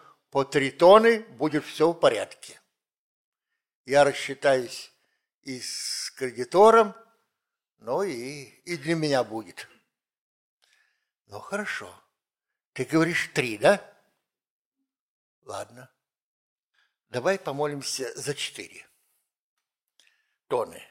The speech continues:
Только куда ты будешь девать их?» «Ну, если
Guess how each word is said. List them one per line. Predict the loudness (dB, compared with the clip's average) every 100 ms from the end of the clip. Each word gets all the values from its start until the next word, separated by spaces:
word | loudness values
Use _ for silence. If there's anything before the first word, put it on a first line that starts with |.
| _ -8
Только | -8 -8
куда | -2 0
ты | 0 -2
будешь | -2 -6
девать | -2 -2 -2 -12
их?» | -20 -20 _ _ _ _ _ _ _ _ _ _ _ _ _ _ _ _ _ -2
«Ну, | 8 10 10
если | 10 6 4 2 0 2 2